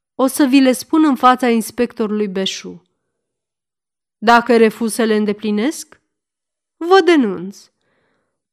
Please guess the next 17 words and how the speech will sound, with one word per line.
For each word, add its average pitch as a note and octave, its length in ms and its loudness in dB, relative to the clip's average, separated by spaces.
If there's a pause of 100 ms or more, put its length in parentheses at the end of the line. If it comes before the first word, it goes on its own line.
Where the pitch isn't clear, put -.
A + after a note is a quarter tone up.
(160)
„Acuzațiile A3+ 760 -2
dumneavoastră G#3 680 -2
nu G3 140 -2
vor F#3+ 160 -8
rezista.” F#3+ 680 -14 (800)
„Vom A4 400 0
vedea.” E3+ 320 -12 (840)
Georges G#4 560 0
Cazevon, C4 720 0
simțind A3 840 -6
forța A3 540 -8
și G#3 260 -10
nemărginita G#3 920 -4
voință G3+ 720 -6
a G3 200 -2
adversarului F#3+ 760 -8
său, A3 380 -8